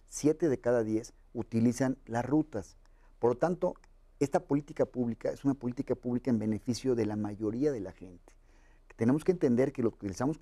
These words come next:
automóviles somos el diez, el quince por ciento máximo. El setenta por ciento es el que requiere un buen transporte.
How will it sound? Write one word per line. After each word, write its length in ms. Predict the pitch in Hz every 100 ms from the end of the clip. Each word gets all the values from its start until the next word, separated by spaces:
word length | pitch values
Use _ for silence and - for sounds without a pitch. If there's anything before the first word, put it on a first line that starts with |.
| -
automóviles 640 | 110 104 107 120 139 - - -
somos 340 | 117 139 135
el 160 | 104 101
diez, 240 | 127 139
el 100 | 117
quince 300 | - 113 147
por 160 | 98 90
ciento 200 | 117 113
máximo. 640 | 107 180 - 151 101 95 - - - - - - -
El 160 | 113 104
setenta 640 | - - - 151 220 202
por 220 | - 110
ciento 280 | - 123 156
es 100 | -
el 120 | 117
que 140 | 110
requiere 720 | 104 95 - - 147 185 160 -
un 240 | 120 120
buen 240 | 110 113 117
transporte. 600 | 101 95 - 107 -